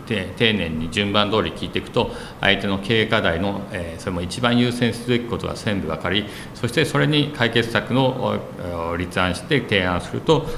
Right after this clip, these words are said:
向こうが大変乗ってくるというのが、いわゆるスピン法の考え方ですし、我々コンサルタントの提案手法の一つです。そういう意味でいくと、えー、私たちなんかは、あー、商品、販路、販促、人材、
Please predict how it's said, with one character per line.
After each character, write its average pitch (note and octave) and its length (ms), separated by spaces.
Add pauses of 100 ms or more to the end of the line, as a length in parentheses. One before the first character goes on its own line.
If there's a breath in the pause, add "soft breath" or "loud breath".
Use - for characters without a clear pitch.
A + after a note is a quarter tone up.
(120 loud breath)
向 F#2+ 100
こ G2+ 140
う - 20
が D#2 80
大 G2 180
変 F#2 200
乗 F2+ 80
っ - 20
て F#2 140
く F#2 100
る F2 80
と - 120
い F#2+ 80
う - 20
の A2 80
が、 C3+ 100
い - 20
わ - 60 (300 loud breath)
ゆ C3+ 140
る F2 100
ス - 100
ピ A2+ 140
ン G2+ 60
法 G#2 120
の F#2+ 120
考 G2+ 200
え F#2+ 140
方 F#2 240
で F2+ 120
す - 60
し、 B2+ 260 (300 loud breath)
我 F#2 300
々 F#2+ 160
コ A#2 160
ン G#2+ 80
サ A#2+ 100
ル G#2+ 80
タ F2 160
ン E2+ 40
ト A#2+ 120
の A#2+ 160
提 G2 160
案 F#2+ 160
手 - 160
法 F#2+ 160
の D#2+ 120
一 G#2 180
つ - 60 (120)
で E2 140
す。 - 160
そ D3+ 140
う - 20
い E3 60
う - 20
意 D#3+ 40
味 D3 60
で C3+ 80
い B2+ 60
く - 60
と、 - 300 (300 loud breath)
え G2+ 300
ー、 - 20
私 G#2 380
た G2 160
ち F2+ 220
な F2+ 120
ん F2+ 60
か F#2 120
は、 F2+ 680
あ F#2+ 60
ー、 - 20
商 A2 240
品、 F2+ 260
販 F#2+ 300
路、 E2 60
販 G2 300
促、 G2 540
人 F#2 260
材、 F#2+ 300